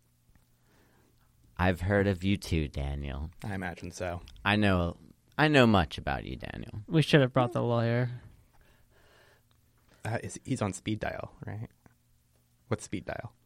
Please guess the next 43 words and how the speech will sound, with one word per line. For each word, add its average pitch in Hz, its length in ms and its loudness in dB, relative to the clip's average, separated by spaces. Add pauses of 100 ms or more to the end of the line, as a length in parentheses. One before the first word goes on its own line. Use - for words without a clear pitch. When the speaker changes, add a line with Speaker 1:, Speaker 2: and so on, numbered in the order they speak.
(420)
Speaker 1:
Now, 120 200 6
I 120 80 6
Speaker 2:
Uh, 127 40 6
Speaker 1:
know 135 260 10
that 101 200 6
you 107 360 4
may 107 380 0
have 92 180 2
been 87 460 4
nervous 95 680 2
to 78 380 2
come 95 280 4
here 82 220 2
to - 140 -8
my 82 200 2
domain, 76 640 -4
but 69 200 -8 (540)
I - 100 -2
wish 147 240 2
to - 80 -14
tell 131 280 6
you, 104 120 4
Daniel, 78 400 -2
that 78 180 -4
your, 90 200 -4 (100)
your 131 160 -4
soul 120 340 4
is 78 140 -4
in 82 160 -4
good 85 240 0
hands. - 600 -6 (100)
We 98 180 -4
will, 95 420 4
we 117 160 -4
will 156 180 4
rule 110 280 8
hell 82 300 2
together. - 680 -6 (1500)
Speaker 2:
Oh, 226 240 6
yeah, 165 320 6
no, 139 200 6
I 117 100 4
mean, 127 180 2